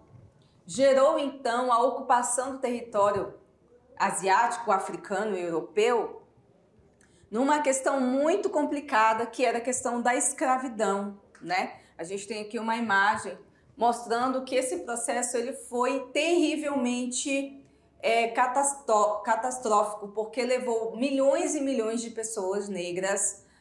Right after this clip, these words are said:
a serem escravizadas, mortas, torturadas, homens, mulheres, velhos, crianças.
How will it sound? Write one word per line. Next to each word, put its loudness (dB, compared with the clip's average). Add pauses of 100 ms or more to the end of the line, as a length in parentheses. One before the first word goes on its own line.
(120)
a 0
serem -2
escravizadas, 2
mortas, 2 (380)
torturadas, 2 (220)
homens, 4
mulheres, 0
velhos, 0
crianças. -2